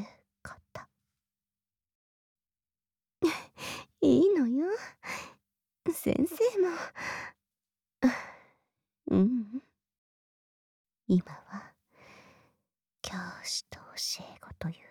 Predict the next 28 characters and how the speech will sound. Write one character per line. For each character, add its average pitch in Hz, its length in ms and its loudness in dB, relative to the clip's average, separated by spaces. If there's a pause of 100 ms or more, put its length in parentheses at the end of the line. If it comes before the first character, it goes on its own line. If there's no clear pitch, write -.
(160)
立 220 280 -6
場 190 100 -4
じ - 140 -8
ゃ 165 80 -10
な - 160 -14
く - 140 -20
て、 - 280 -18 (1300)
お - 80 0
互 - 520 -2
い 254 120 0
を - 100 -2
も 269 220 2
っ 381 100 -4 (380)
と - 100 -14
知 - 240 -2
り 269 160 0
た - 180 -10
い 302 160 -12
と 226 100 -2
思 214 260 -2
っ - 80 -12 (160)
て 208 80 -4
い 202 260 -4
る 240 160 -8 (880)
男 - 680 -18 (200)
と - 100 -14 (580)
女。 180 480 0 (2500)
勉 180 260 0